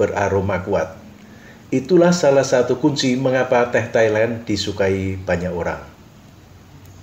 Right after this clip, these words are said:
Teh Thailand adalah es teh hitam dengan susu dan rempah-rempah. Minuman ini memiliki profil rasa yang unik, yang berbeda dari teh lainnya, menyenangkan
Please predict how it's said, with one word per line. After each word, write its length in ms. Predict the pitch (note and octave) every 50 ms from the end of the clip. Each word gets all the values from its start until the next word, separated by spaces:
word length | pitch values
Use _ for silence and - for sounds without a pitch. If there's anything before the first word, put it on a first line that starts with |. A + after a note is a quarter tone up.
| - - - - - - - - - - - - - - - -
Teh 80 | D3 C#3
Thailand 560 | - - D3+ E3 F3 D#3 C#3+ D#3+ E3+ F3 -
adalah 480 | C#3 D3 C#3+ C#3 C3 B2+ C#3 D3+ C#3+ C#3+
es 320 | C#3+ C3+ - - - -
teh 160 | D3 C3+ A#2+
hitam 480 | - - G#2 - A#2+ A2+ A#2+ D#3+ D3+ - - - -
dengan 160 | A#2+ A2+ A2+
susu 480 | G#2+ - C3+ A#2 - - B2 C#3+ D#3 -
dan 240 | - G#2+ G2+ G2 F2+
rempah-rempah. 800 | F#2 G2 G2 F#2 F#2+ F2 - F#2 F2+ F2 F#2 F2+ - - - - - - - - - - - - - - - - - - - - - -
Minuman 400 | C#3+ D#3+ D3+ D#3+ D#3 G#3 - F3
ini 320 | G3 G#3 F3 D#3 E3 D#3+ D#3+
memiliki 640 | D3+ D3+ D3 D3 D3 D3 C#3+ C3+ C#3+ C#3 D3 C#3+
profil 400 | C#3+ - C#3+ C3+ - - C#3 C3+
rasa 320 | C3+ C3 B2 - - C#3 C3
yang 240 | C3 C3 A#2+ C#3 C3
unik, 400 | C3 B2+ C3 D#3+ D#3 D3 - -
yang 320 | A#2+ B2+ B2+ C3 B2+ -
berbeda 560 | - A2 G2+ F2+ A2 G2+ - B2+ C3 C#3+ C#3
dari 320 | C3 A2+ G#2 G2 G#2 G2+ G2
teh 240 | G2 A#2 G2+ G2+
lainnya, 480 | G#2 G2+ F#2+ F2+ F2 F2+ F#2 - - - - - - - - - - - - - - - - - - -
menyenangkan 800 | B2+ C3+ C3 C3+ B2+ B2 A#2+ A#2 A#2 A2+ B2 A#2+ B2+ C#3 D3